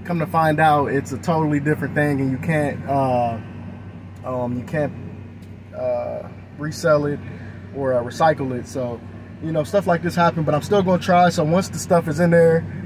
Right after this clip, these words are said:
I am actually gonna give, uh, the wood pallet guys a, a call now and see if they even take these type of pallets. Yo, so I'm here now, man. I'm gonna show you guys the, uh, pallets. I called up here and I told them they were, like, bigger pallets. I'm gonna show you guys here in a second what they look like.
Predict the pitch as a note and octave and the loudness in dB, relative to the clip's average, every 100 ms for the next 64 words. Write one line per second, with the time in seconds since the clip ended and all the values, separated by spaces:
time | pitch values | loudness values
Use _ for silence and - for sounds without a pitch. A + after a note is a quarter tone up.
0 | - - - D#3+ E3+ D#3 F#3 - F3 D#3+ | -12 -14 -6 0 2 4 4 2 0 2
1 | D3+ D#3 E3 D#3+ D3+ - - - - - | 0 2 2 2 -2 -4 -12 -12 -12 -4
2 | C#3+ D3 C#3 C3 E3 E3+ F3+ F3 E3+ D3+ | 0 2 2 2 2 2 2 2 2 4
3 | D3+ D3 C3+ B2+ C3 B2+ E3 D#3 D3+ D3+ | 4 2 0 -2 -2 -4 0 4 4 4
4 | D#3 D#3+ E3 - - - - - B2 - | 2 2 -2 -6 -14 -14 -14 -10 -10 -6
5 | D#3 D#3 D3+ C#3+ B2+ C3 - D#3+ D#3 E3+ | -4 -2 0 0 -2 -2 -2 -6 -4 -2
6 | D3+ D3 E3 E3 E3+ D#3+ - - - - | -2 -2 0 2 2 -2 -6 -10 -10 -12
7 | - C3+ B2 - D3 B2+ F#3 F#3+ F3 D#3+ | -6 -4 -4 -2 -2 0 0 2 2 4
8 | D3 D3 D#3+ D#3 G3 E3+ D#3+ D3+ C#3+ B2 | 4 2 0 -2 -2 -2 0 2 2 -2
9 | C3+ C3+ C3 A#2 B2+ D#3+ E3 F#3 - - | -4 -2 -4 -4 0 2 0 -8 -14 -20
10 | - - - - _ _ _ _ - C3+ | -20 -20 -20 -20 _ _ _ _ -14 -12
11 | - F#3+ G#3 G3 G3+ F#3+ D#3 C3+ G3 E3+ | -2 2 2 2 2 0 0 -2 -2 0
12 | D#3+ D3 C#3 B2+ D3 D3 C#3 D#3+ D#3 C#3+ | 0 2 2 0 -2 -2 -4 0 0 0
13 | D#3+ E3 C3 - E3 D3 C#3+ C3+ D#3+ C#3 | -4 -6 -6 -4 -2 0 0 0 -2 -4
14 | C3 D#3+ C#3+ C#3+ C3 B2 D3 D#3 D3 D3 | -2 -4 -2 -2 -4 0 0 0 0 0